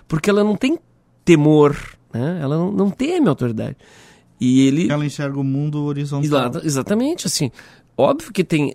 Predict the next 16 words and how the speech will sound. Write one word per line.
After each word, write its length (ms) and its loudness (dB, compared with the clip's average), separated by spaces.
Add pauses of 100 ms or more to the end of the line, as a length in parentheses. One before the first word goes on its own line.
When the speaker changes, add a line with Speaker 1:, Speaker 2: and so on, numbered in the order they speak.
Speaker 1:
gra-, 360 0
tem 220 0
a 40 4
hierarquia, 840 4
Speaker 2:
Graduações. 420 -10
Speaker 1:
ah, 140 -4
né, 400 -2
as 120 -8
graduações, 560 0
mas 280 4
não 240 6
a 60 6
hierarquia, 560 2
aquela 300 0
que 240 -2
impunha, 840 0